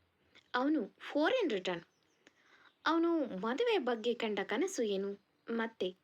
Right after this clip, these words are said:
ಅವನ ಕನಸಿನ ಹುಡುಗಿ ಬಗ್ಗೆ ಅವನ ಬಾಯಲ್ಲೇ ಕೇಳೋಣ ಮುಂದೆ. ವಿರಾಟ್, ವಿರಾಟ್ ವರ್ಧನ್ ತುಂಬ ಬುದ್ಧಿವಂತ. ಅವನ ಚಿಕ್ಕ ಟ್ರಾವೆಲ್ ಕಂಪನಿನ ತನ್ನ ಚತುರತೆಯಿಂದಾನೇ ಅದನ್ನ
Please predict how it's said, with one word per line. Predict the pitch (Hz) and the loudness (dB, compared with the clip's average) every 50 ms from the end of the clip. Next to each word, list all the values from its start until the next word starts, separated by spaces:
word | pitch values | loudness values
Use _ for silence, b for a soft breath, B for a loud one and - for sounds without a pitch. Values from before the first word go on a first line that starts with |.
| _ _ - | _ _ 0
ಅವನ | 302 330 320 294 | 2 2 2 0
ಕನಸಿನ | 240 - 208 220 302 370 - 302 247 233 202 | 0 -2 -2 -2 -2 -2 -2 -2 0 0 -2
ಹುಡುಗಿ | 190 220 226 285 277 294 254 | 0 0 -2 0 0 -2 -2
ಬಗ್ಗೆ | 208 208 190 190 208 208 196 185 B B B B B B B _ _ - | 0 -2 -2 0 -2 -2 -4 -4 B B B B B B B _ _ 2
ಅವನ | 226 240 302 453 554 539 415 | 2 4 4 2 2 2 2
ಬಾಯಲ್ಲೇ | 339 285 262 262 254 247 262 | 4 4 2 2 2 0 -2
ಕೇಳೋಣ | 269 - 233 214 214 208 202 196 185 | -2 -2 -2 0 0 0 -2 -2 -2
ಮುಂದೆ. | 175 165 165 165 160 156 - - _ _ _ _ _ _ _ _ _ _ _ _ _ _ _ _ _ _ _ _ _ - | -2 -2 -4 -4 -6 -8 -10 -14 _ _ _ _ _ _ _ _ _ _ _ _ _ _ _ _ _ _ _ _ _ -8
ವಿರಾಟ್, | 202 190 233 254 269 311 349 - - - - - - _ _ _ _ _ _ _ _ _ _ _ - | -6 -4 -2 0 2 2 2 0 -2 -6 -14 -20 -20 _ _ _ _ _ _ _ _ _ _ _ -8
ವಿರಾಟ್ | 247 214 294 359 523 539 523 - - | -2 2 4 4 4 4 2 0 0
ವರ್ಧನ್ | 240 220 196 - 190 170 160 160 - _ _ _ _ _ _ _ | 0 0 0 0 -2 -2 -2 -6 -14 _ _ _ _ _ _ _
ತುಂಬ | - 330 440 494 453 | 0 2 2 2 2
ಬುದ್ಧಿವಂತ. | 302 185 202 190 - 220 196 185 170 160 160 165 - - _ b b b b b b b b b _ | 0 0 -2 -2 -2 -2 0 0 -2 -4 -6 -10 -12 -14 _ b b b b b b b b b _
ಅವನ | 254 277 339 330 302 277 - | 0 2 4 2 2 0 -2
ಚಿಕ್ಕ | - - 339 339 - - 339 226 214 - _ _ _ _ _ | -2 -2 -2 -2 0 0 0 0 -2 -6 _ _ _ _ _
ಟ್ರಾವೆಲ್ | - - 285 302 440 453 392 277 | -2 0 2 2 2 2 0 0
ಕಂಪನಿನ | 196 - 208 214 233 247 226 214 208 214 214 196 190 - _ _ _ _ _ | 0 -2 -4 -2 -2 -2 -2 -2 -2 -2 -2 -2 -4 -8 _ _ _ _ _
ತನ್ನ | - 262 311 427 403 285 | -2 -2 0 0 -2 -2
ಚತುರತೆಯಿಂದಾನೇ | - - - 233 - 277 254 226 - - 233 233 226 214 202 196 190 196 202 196 175 185 B B B B B B B B B _ | -2 -4 -6 -2 -2 -2 -2 -2 -2 -4 -4 -2 -2 -2 -2 -2 -2 -2 -4 -4 -6 -8 B B B B B B B B B _
ಅದನ್ನ | - 247 254 233 262 254 254 | 0 2 2 2 0 0 0